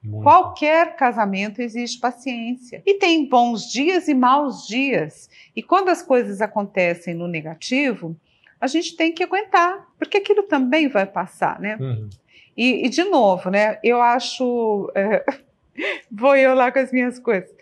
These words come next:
Speaker 2: Eu acho muito interessante que tem pessoas mal casadas falando de casamento, pessoas não casadas falando de amor, de homem e mulher. Eu acho estranho.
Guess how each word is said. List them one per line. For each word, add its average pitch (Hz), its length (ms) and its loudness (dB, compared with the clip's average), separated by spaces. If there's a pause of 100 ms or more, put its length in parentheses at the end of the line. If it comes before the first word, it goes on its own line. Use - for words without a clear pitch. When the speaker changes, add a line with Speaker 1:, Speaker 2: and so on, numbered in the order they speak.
(180)
Speaker 2:
Eu 262 120 4
acho 262 240 2
muito 302 220 -2
interessante 247 760 -2
que - 180 -10
tem 196 340 -2
pessoas 240 560 -4
mal 233 180 2
casadas 226 680 0
falando 214 360 -4
de - 100 -18
casamento, 202 580 -6
pessoas 233 640 0
não 240 440 4
casadas 226 840 2
falando 190 540 -6 (280)
de 185 180 -6
amor, 196 580 -2 (260)
de 190 140 -4
homem 185 340 0
e 185 40 -6
mulher. 180 580 -2
Eu 226 480 0
acho 185 380 -2
estranho. 175 580 -10